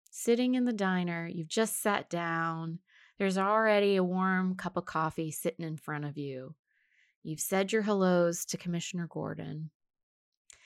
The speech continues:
And what I want you to do is just take a very purposeful moment to really appreciate this cup of coffee, the first one of the new year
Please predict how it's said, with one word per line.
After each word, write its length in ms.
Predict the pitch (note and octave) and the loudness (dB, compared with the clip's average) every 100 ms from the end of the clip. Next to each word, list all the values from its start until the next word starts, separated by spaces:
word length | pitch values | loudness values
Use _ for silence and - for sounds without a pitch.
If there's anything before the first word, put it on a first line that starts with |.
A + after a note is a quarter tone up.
| - - - _ | -20 -20 -20 _
And 300 | - G#3 G#3 | 0 2 2
what 100 | B3 | 2
I 60 | B3+ | 2
want 220 | C#4 F#4+ A#4 | 2 2 4
you 120 | A#4+ | 6
to 40 | G#4 | 6
do 480 | G#3+ F#3 F3 F3+ - - | 6 4 4 2 2 2
is 800 | G3+ G3 F#3+ F#3 F#3 F#3 - - _ _ - | 4 6 6 6 6 2 -2 -10 _ _ -12
just 280 | C#4 - - | -10 -10 -10
take 360 | - D#4 E4+ | -4 -4 -2
a 160 | G4+ E4+ - | -6 -4 -2
very 720 | G#3+ G#3+ G#3+ G#3 G#3 G#3+ - _ _ | 0 2 0 2 2 0 -6 _ _
purposeful 720 | - - A3 A3+ G#3+ - A3+ | -10 -2 0 2 -2 0 0
moment 800 | F#3+ F3+ E3+ E3 D3+ - - - - _ _ _ _ _ _ | 2 2 0 -2 -4 -6 -10 -12 -14 _ _ _ _ _ _
to 160 | - C4 | -2 -2
really 400 | B3 D4+ E4+ F4 | 0 0 2 2
appreciate 760 | D#4+ - B3+ A#3 G#3 F#3+ E3+ - | 0 2 2 2 2 2 2 -2
this 160 | F3+ | -6
cup 220 | - F3+ F3+ | -4 -4 -2
of 140 | E3+ | -4
coffee, 440 | - D#3 D3 - | -4 -4 -4 -8
the 120 | F#3 - | -8 -10
first 580 | - G3 G3+ A#3+ - G#3 | -4 2 4 4 2 2
one 420 | F#3+ F3 E3+ E3+ - | 2 4 0 -4 -6
of 100 | E3+ | -4
the 120 | F3 | -2
new 280 | F3+ F3+ F#3+ | 0 2 2
year 500 | G#3 G3 F#3+ F#3 F3+ | 2 2 2 0 -2